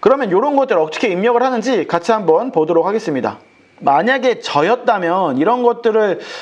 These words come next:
디스크립션이라든지 또는 블랙 포인트에 좀 녹였을 것 같은데요. 그냥 이제 뭐 best gift for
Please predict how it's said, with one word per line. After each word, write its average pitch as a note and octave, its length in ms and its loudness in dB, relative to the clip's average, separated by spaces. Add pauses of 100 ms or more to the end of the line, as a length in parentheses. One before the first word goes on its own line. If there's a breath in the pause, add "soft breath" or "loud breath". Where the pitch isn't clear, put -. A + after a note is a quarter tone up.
(460 loud breath)
디스크립션이라든지 A3 1200 0
또는 A3 220 0
블랙 A3 280 0
포인트에 B3+ 380 0
좀 F3+ 160 -2
녹였을 G#3 420 0
것 A3+ 100 2
같은데요. D#3 560 0 (320 loud breath)
그냥 F#3 540 -2
이제 E3 240 0
뭐 D3+ 160 -6
best F#3+ 340 -2
gift A3 380 -4 (240)
for G3+ 500 0